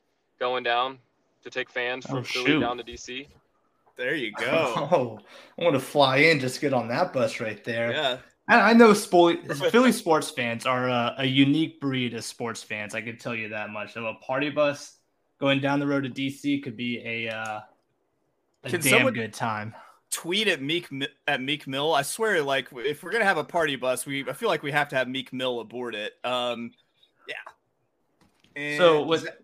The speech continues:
Speaker 1: Yeah, I mean,
Speaker 2: Yeah.
Speaker 1: uh, yeah, Philly sports fans, they're, they're cra-, they're, they're crazy. They give us good energy, though. We love 'em.
Speaker 2: Good.
Speaker 1: They'll
Speaker 2: And,
Speaker 1: cheer
Speaker 2: uh,
Speaker 1: us on
Speaker 2: obviously
Speaker 1: strong.
Speaker 2: when
Speaker 1: They'll boo, they'll boo the opponents. They'll boo the refs.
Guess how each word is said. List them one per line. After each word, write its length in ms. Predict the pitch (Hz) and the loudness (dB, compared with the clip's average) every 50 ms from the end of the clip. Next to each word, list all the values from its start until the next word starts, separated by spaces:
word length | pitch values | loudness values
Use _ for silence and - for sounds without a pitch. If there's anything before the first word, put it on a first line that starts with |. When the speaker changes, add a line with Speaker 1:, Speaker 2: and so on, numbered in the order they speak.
| _ _ _ | _ _ _
Speaker 1:
Yeah, 140 | - 214 - | -2 -2 0
I 80 | - 147 | 2 2
mean, 240 | 156 156 156 151 | 2 2 0 0
Speaker 2:
Yeah. 60 | 135 120 | 0 2
Speaker 1:
uh, 380 | 135 143 147 147 147 143 143 135 _ _ _ _ | 4 6 6 6 6 4 2 -2 _ _ _ _
yeah, 180 | - 160 143 - - | 0 0 0 0 -2
Philly 160 | 160 165 156 | -6 -8 -8
sports 260 | - - 143 139 131 | -6 -6 -6 -6 -4
fans, 240 | - 139 131 127 123 _ _ _ | -4 -4 -6 -6 -6 _ _ _
they're, 200 | 135 135 135 131 - _ _ _ _ _ _ _ _ _ _ _ _ _ _ _ _ _ _ _ _ _ _ _ _ _ _ _ _ _ _ _ _ _ _ | -6 -4 -4 -4 -6 _ _ _ _ _ _ _ _ _ _ _ _ _ _ _ _ _ _ _ _ _ _ _ _ _ _ _ _ _ _ _ _ _ _
they're 160 | 156 147 147 | -2 -2 0
cra-, 320 | - - 139 127 127 127 117 _ _ _ 135 | -2 -2 -2 -2 -2 -4 -6 _ _ _ 2
they're, 220 | 151 156 156 151 - - | 4 4 4 4 2 0
they're 120 | 180 190 | -2 -2
crazy. 380 | - - 156 131 127 120 127 131 | 0 0 -2 -4 -4 -6 -10 -10
They 140 | 123 139 135 | -10 -8 -6
give 120 | 143 151 | -4 -4
us 120 | 143 139 - | -4 -4 -6
good 160 | - 131 123 | -4 -4 -4
energy, 340 | 117 117 117 117 - 120 120 | -4 -4 -6 -10 -10 -10 -6
though. 280 | 117 117 117 113 117 117 _ _ _ _ _ _ _ _ _ | -4 -4 -4 -4 -6 _ _ _ _ _ _ _ _ _ _
We 100 | 127 131 | -8 -4
love 180 | 131 120 117 113 | -4 -2 -2 -4
'em. 140 | 120 117 - _ _ - _ _ _ _ _ _ _ _ _ _ _ _ _ _ _ _ _ _ - | -6 -8 -12 _ _ -20 _ _ _ _ _ _ _ _ _ _ _ _ _ _ _ _ _ _ -12
Speaker 2:
Good. 340 | 131 131 123 - - - _ - | -10 -8 -8 -10 -12 -16 _ -4
Speaker 1:
They'll 100 | 131 131 | 0 0
Speaker 2:
And, 100 | 156 151 | 2 2
Speaker 1:
cheer 100 | 147 135 | 4 4
Speaker 2:
uh, 60 | 123 | 2
Speaker 1:
us 80 | - - | 4 4
on 100 | 147 151 | 4 4
Speaker 2:
obviously 180 | 156 147 139 | 4 2 0
Speaker 1:
strong. 400 | 139 156 151 147 147 147 147 147 | 2 4 4 6 6 4 2 2
Speaker 2:
when 100 | 147 139 - _ _ _ - | -2 -6 -14 _ _ _ -8
Speaker 1:
They'll 100 | 135 131 | -8 -8
boo, 240 | 123 139 147 143 - _ _ | -6 -4 -4 -4 -6 _ _
they'll 120 | - 127 123 | -10 -10 -8
boo 200 | 123 139 139 135 | -8 -10 -10 -10
the 80 | 139 | -12
opponents. 440 | - - 139 135 135 135 131 127 - | -8 -4 -2 -2 0 -2 -4 -8 -10
They'll 140 | - 127 120 | -12 -16 -12
boo 140 | 120 135 131 | -10 -10 -10
the 100 | 131 123 123 120 | -10 -10 -8 -6
refs. 340 | 120 117 117 - - - | -4 -4 -4 -6 -10 -20